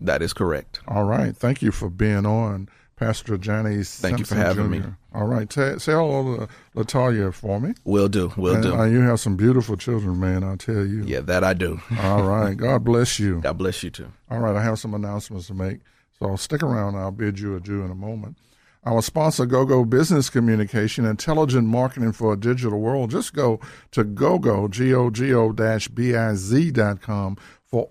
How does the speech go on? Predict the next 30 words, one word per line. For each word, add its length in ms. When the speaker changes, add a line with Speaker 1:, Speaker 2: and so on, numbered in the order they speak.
Speaker 2:
all 300
of 100
your 160
printing 400
needs. 380
That's 180
print 240
on 140
demand, 500
graphic 380
design, 480
signage, 560
marketing 400
materials, 580
wide 320
format, 540
uh, 340
printing, 520
you 80
know, 160
even 300
construction 760
blueprints, 600
books, 380
and 140
safety 400
manuals. 420
Just 180
go 140
to 160